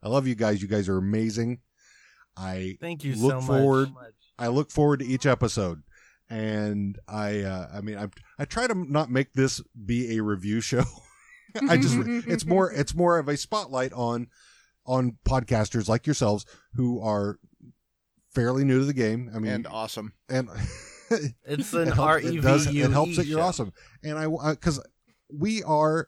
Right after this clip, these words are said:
Speaker 1: especially us new guys, we're a, we're a burgeoning community, and I
Speaker 3: Yes, it sticks together.
Speaker 1: I, yeah, and I, and I like that. And I,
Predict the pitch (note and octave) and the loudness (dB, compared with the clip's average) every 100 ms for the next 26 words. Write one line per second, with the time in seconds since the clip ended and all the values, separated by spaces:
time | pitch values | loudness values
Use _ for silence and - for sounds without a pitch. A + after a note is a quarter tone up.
0 | - B2+ - F#3 - E3+ C#3+ - C3 A#2+ | -6 -8 -2 -2 0 0 -2 0 0 0
1 | F#2+ G2 - _ _ _ _ C#3+ C#3+ C3+ | -2 -4 -8 _ _ _ _ -2 -2 0
2 | B2+ A#2+ A#2 - _ A2+ B2+ B2 A#2+ A#2 | 0 0 -4 -10 _ -6 -4 -4 -4 -4
3 | G2+ A2+ A#2 G#2+ A#2 A2 G2+ G2 G#2 G2 | 0 0 0 -2 0 -2 -4 -2 0 0
4 | F2 D#2 - _ _ _ _ G#2 G2+ G2+ | -2 -8 -16 _ _ _ _ -8 -6 -6
5 | G2 F#2+ F#2 F2+ F2+ F2 _ _ _ G#2+ | -4 -4 -6 -6 -8 -12 _ _ _ -8
6 | G#2+ G2+ F#2+ - G3 - - F3 F#3 F#3 | -6 -6 -8 -14 -18 -20 -20 -20 -18 -18
7 | - - _ _ _ _ _ D3+ C#3 - | -20 -20 _ _ _ _ _ -4 -4 -6
8 | F3 D#3+ A#2 A2+ B2 B2+ B2+ B2+ B2 C3 | -4 -4 -4 -4 -2 -4 -4 -4 -2 -2
9 | D3+ - A2+ - A2+ A2 A2 | -4 -2 -4 -4 -8 -8 -8